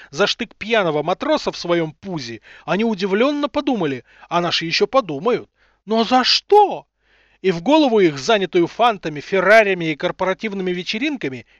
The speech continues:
не придёт, что сделали это с собой именно они. Единственное, что ещё как-то можно смотреть в этом фильме, это красивая love story. И то, если выкинуть за скобки тот факт,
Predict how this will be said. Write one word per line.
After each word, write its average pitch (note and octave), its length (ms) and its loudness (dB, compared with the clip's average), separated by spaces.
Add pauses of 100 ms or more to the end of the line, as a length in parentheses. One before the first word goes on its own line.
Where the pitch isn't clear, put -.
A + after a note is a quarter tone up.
не F#3 200 -2
придёт, B3 640 0 (280)
что - 240 2
сделали F3+ 520 4
это F3+ 360 -4
с - 20 -12
собой E3 400 -2
именно G3+ 480 -4
они. F#3+ 520 -4 (440)
Единственное, G3+ 640 -2
что - 180 -2
ещё F#3 280 0
как-то G3 340 -2
можно F3+ 380 0
смотреть F3 500 -6
в D3+ 60 -6
этом D#3+ 240 -6
фильме, G3 460 -4 (240)
это E3 180 -4
красивая A3+ 560 2
love G#3 220 6
story. G2+ 540 -8 (260)
И F#3+ 100 -4
то, C4 220 -2
если F#3+ 320 2
выкинуть F3+ 480 -4
за F3 100 -2
скобки - 420 -4
тот D3+ 220 -8
факт, - 340 -2